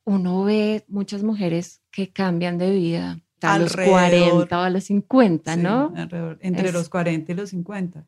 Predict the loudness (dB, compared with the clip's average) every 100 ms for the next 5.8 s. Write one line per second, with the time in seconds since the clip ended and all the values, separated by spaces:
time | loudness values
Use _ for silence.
0 | -4 0 0 -2 -4 -2 -2 -2 -6 -8
1 | -4 -2 -2 -2 -4 -4 -4 -6 -8 -4
2 | -2 -2 -4 -4 -6 -8 -6 -4 -2 -2
3 | -2 -8 -8 -8 -6 -4 -4 -8 -10 -8
4 | -4 -2 -2 -2 -4 -8 -8 -6 -4 -2
5 | -2 -4 -6 -6 -6 -4 -4 -6